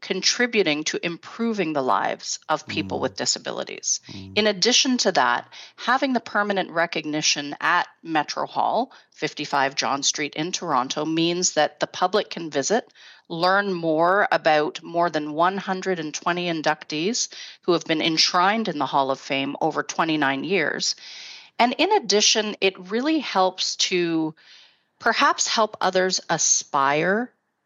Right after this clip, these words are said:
Speaker 1: to reach their own personal best and live their own dreams.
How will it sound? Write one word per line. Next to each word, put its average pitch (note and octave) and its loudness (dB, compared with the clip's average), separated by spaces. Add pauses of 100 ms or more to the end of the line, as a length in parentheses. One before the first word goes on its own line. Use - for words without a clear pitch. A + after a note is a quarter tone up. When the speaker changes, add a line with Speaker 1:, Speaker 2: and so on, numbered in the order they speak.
(320)
Speaker 1:
to G#3+ 2
reach A#3 2
their G#3+ 2 (100)
own G#3 2
personal D3+ -2
best - -2 (220)
and F3+ 2
live F3 2
their D#3+ 2
own C#3+ 0
dreams. - -10